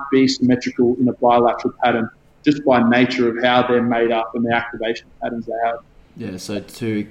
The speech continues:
Speaker 2: expect symmetry and chase it is kind of a bit of a lost cause.
Speaker 1: Yeah, definitely. Uh, w-, in all of our assessment processes, we, we look at left compared to right, particularly when there's pain present,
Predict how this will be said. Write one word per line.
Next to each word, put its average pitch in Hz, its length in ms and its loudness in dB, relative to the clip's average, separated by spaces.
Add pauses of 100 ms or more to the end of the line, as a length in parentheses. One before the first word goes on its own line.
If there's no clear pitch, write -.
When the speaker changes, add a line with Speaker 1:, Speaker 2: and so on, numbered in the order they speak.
Speaker 2:
expect 113 420 -10
symmetry 104 500 -6
and 92 120 -8
chase 95 320 -8
it 95 100 -10
is 90 140 -14
kind 92 260 -10
of 90 100 -20
a 95 40 -18
bit 101 100 -10
of 85 80 -14
a 90 40 -10
lost 78 260 -12
cause. 85 320 -14 (480)
Speaker 1:
Yeah, 143 280 6
definitely. 139 560 2 (180)
Uh, 165 180 4 (100)
w-, - 400 0 (100)
in 180 120 4
all 202 180 6
of 208 60 4
our 202 140 4
assessment 170 400 -2
processes, 156 640 0
we, 131 560 2 (360)
we 135 240 4
look 175 300 4
at 156 280 0
left 143 400 0
compared 139 520 -2
to 143 100 -2
right, 147 440 -4
particularly 165 480 0
when 143 160 4
there's 127 160 4 (160)
pain 131 260 2
present, 135 400 0